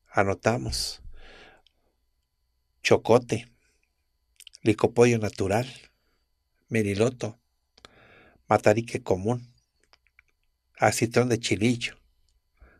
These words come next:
dólar, nuevamente, chocote, licopodio natural, meriloto, matarique común, acitrón de chilillo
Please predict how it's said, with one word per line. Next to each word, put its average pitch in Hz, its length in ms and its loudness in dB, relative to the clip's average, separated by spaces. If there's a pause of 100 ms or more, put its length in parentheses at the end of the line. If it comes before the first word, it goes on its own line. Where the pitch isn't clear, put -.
(120)
dólar, 110 460 4 (1000)
nuevamente, 104 640 -6 (720)
chocote, - 640 -2 (920)
licopodio 110 580 4
natural, 95 680 -4 (840)
meriloto, 110 680 0 (1080)
matarique 98 560 -2
común, 107 440 -6 (1120)
acitrón 110 480 0
de 98 120 -2
chilillo 120 580 -4